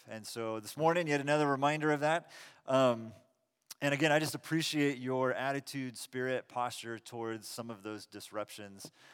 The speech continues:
Um, I always a-, am just impressed, this Discovery, with the way that you respond to those, those sorts of things. So thank you for that,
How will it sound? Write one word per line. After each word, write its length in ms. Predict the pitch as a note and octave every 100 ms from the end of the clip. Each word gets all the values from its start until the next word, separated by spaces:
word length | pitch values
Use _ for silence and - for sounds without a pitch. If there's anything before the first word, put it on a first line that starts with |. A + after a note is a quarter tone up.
| - _ -
Um, 480 | G#2 G2 F#2+ F#2 F#2 -
I 100 | A2
always 540 | A2+ A2+ G#2+ - -
a-, 200 | - A2+
am 100 | A2+
just 200 | A2+ A2+
impressed, 520 | A#2 G#2+ A#2+ B2+ - -
this 140 | G#2 F#2+ A#2
Discovery, 460 | - - G#2 G#2
with 180 | G2+ A2
the 80 | G#2
way 280 | G2+ A2+ A2+
that 120 | G#2+
you 120 | G#2
respond 440 | F#2+ - G2+ F#2+ F#2
to 60 |
those, 300 | F2+ F2+ F2+ -
those 140 | F#2+
sorts 260 | F#2 G2 F2
of 80 | F2
things. 240 | F#2+ E2+
So 100 | -
thank 320 | G#2+ C#3 C#3
you 60 | C#3+
for 240 | B2 A#2+ A2+
that, 240 | G#2 G#2